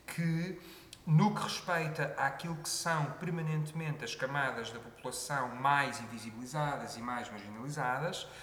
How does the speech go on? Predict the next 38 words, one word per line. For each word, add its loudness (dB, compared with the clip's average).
ah, 0
e -4
que -6
se -8
depois 0
vai 2
perceber, -2
de -4
repente, -2
como -6
tu -10
dizias -10
muito -12
bem, -6
ah, -2
parece -2
que 0
ninguém 4
cabe 2
dentro -8
daquele -6
perfil -6
oficial, -2
e -10
tu -10
vai, -4
e -10
tu -10
dizias -8
que -8
vão-se 0
repetindo -2
ao 0
longo 0
do -4
tempo -2
os -8
mesmos, -6